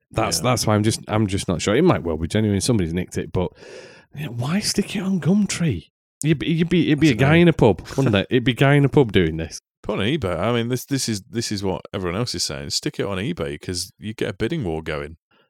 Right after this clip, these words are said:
Speaker 1: Yeah.
Speaker 2: But
Speaker 1: So
Speaker 2: enough people think it's genuine.
Speaker 1: Yeah, I, I'm sure the console's genuine. I, I'm not disputing that. I, I just think the, um,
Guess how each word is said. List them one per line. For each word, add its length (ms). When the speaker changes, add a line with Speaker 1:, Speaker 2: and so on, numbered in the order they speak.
Speaker 1:
Yeah. 300
Speaker 2:
But 120
Speaker 1:
So 60
Speaker 2:
enough 140
people 200
think 160
it's 140
genuine. 600
Speaker 1:
Yeah, 120
I, 160
I'm 200
sure 160
the 80
console's 440
genuine. 460
I, 180
I'm 200
not 180
disputing 520
that. 360
I, 340
I 40
just 240
think 180
the, 280
um, 240